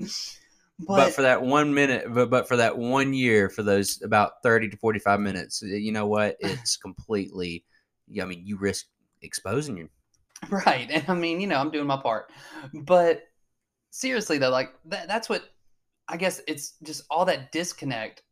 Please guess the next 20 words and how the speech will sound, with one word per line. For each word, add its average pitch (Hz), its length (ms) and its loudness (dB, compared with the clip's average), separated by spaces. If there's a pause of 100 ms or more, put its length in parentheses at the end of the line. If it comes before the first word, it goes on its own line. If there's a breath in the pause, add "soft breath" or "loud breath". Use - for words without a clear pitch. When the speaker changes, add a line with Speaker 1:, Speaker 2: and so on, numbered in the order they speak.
(540)
Speaker 2:
and 135 520 -4 (180)
just 143 300 -10 (420)
entitlement 139 720 -6 (480)
and 139 140 -4
privilege 151 500 -2
that 139 140 -4
he 143 180 -4
has. - 460 -6 (640)
Because 147 260 0
he 226 120 -2
knows 151 260 -2
also 151 580 -6 (640)
that 151 300 -4 (360)
he's 143 140 -6
like, 127 140 -2 (260 soft breath)
"Well, 147 120 -4
my 160 180 2
kids 180 380 -4
got 151 340 0
it 147 240 -4